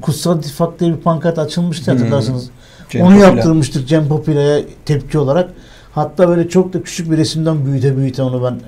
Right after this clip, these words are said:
Speaker 1: yapmıştım. Getirdik, ajansı açtık böyle yere falan.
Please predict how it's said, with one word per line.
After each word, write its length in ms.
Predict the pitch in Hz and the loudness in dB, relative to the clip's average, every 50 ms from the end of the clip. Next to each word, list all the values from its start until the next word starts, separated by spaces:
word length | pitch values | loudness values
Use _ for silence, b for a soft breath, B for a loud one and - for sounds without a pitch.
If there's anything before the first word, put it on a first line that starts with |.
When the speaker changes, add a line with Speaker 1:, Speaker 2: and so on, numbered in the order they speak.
| - - - 160 135 | -18 -18 -12 -4 -2
Speaker 1:
yapmıştım. 460 | 117 110 - 147 113 - - 185 180 - - b b b b b b b b b b b b - - - - - - 143 | -2 -2 -2 -6 -10 -8 -8 -8 -8 -8 -10 b b b b b b b b b b b b -16 -16 -16 -20 -18 -10 -8
Getirdik, 420 | 151 - - 156 139 151 156 - | -8 -4 -4 -4 -4 -4 -4 -2
ajansı 440 | - 143 139 160 156 139 - 175 - | -2 0 0 0 0 0 -4 -6 -8
açtık 320 | 147 135 - - - - - | -8 -8 -8 -10 -10 -8 -6
böyle 180 | 147 131 135 | -4 -4 -2
yere 240 | 135 135 135 151 151 | -2 -2 -2 -4 -4
falan. 300 | - - 113 120 147 156 | -4 -6 -6 -6 -6 -6